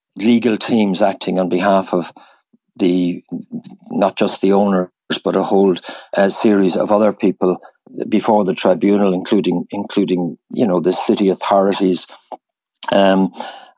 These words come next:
and, um, a number of people who became subsequently attorneys general and,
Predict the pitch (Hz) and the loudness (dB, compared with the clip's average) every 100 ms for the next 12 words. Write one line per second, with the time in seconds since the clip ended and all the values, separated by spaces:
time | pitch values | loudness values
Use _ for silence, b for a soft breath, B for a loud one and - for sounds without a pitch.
0 | - 113 113 107 104 101 101 98 92 90 | -2 0 2 4 2 2 2 2 -2 -6
1 | - - 101 107 92 90 - _ _ - | -8 -2 0 2 0 -2 -6 _ _ -4
2 | 110 - 95 87 87 110 101 85 - - | -4 -2 -2 -2 -2 0 0 -2 -6 -10
3 | - 95 - 110 95 98 92 101 98 98 | -6 -6 -4 -4 -2 0 0 0 2 0
4 | 90 95 98 101 - 90 87 | 0 0 2 2 2 0 -2